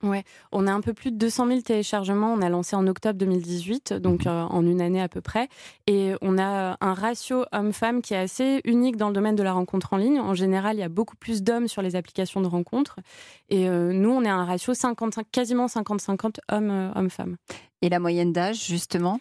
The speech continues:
Speaker 1: La
Speaker 3: sur
Speaker 1: moyenne d'âge, alors, euh, et c'est, c'est marrant parce que pour les femmes, c'est cinquante-quatre ans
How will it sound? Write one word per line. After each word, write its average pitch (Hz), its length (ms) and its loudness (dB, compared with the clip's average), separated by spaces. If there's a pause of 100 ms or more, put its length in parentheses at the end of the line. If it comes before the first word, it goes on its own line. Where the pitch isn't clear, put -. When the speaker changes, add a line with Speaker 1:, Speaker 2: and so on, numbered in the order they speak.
(100)
Speaker 1:
La 190 80 2
Speaker 3:
sur 196 100 2
Speaker 1:
moyenne 220 240 2
d'âge, 226 380 2
alors, 175 320 0
euh, 175 400 -2
et 180 320 2
c'est, - 160 -8
c'est - 160 -2
marrant 190 280 2
parce 233 200 -4
que 175 140 -2 (280)
pour 233 140 2
les 226 120 4
femmes, 240 300 0
c'est 185 240 -4
cinquante-quatre 214 840 -2
ans 202 160 0